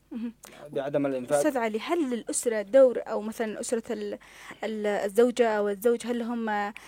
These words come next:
Speaker 1: مثلًا تأثير في هذا الطلاق أو الخلع؟
Speaker 2: نعم، في أشياء، يعني، في قضايا كثيرة،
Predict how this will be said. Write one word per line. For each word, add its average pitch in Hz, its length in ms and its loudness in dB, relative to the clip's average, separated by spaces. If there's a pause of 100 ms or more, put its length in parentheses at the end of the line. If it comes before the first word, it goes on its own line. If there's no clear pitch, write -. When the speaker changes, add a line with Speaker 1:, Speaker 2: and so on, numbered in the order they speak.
(160)
Speaker 1:
مثلًا 226 400 -6
تأثير 262 420 -4
في 233 180 -6
هذا 220 100 -4
الطلاق 220 340 -4
أو - 60 -2
الخلع؟ 285 240 -4 (240)
Speaker 2:
نعم، 180 280 -6 (540)
في 135 220 -4
أشياء، 123 480 -2
يعني، 120 320 -10
في 127 280 -2
قضايا 131 460 2
كثيرة، 123 420 -2